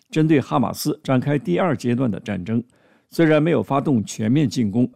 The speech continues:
但以色列战时内阁已经决定会扩大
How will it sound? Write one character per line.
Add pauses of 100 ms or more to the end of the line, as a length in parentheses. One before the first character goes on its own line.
(280)
但
以
色
列
战
时
内
阁
已
经
决
定 (220)
会
扩
大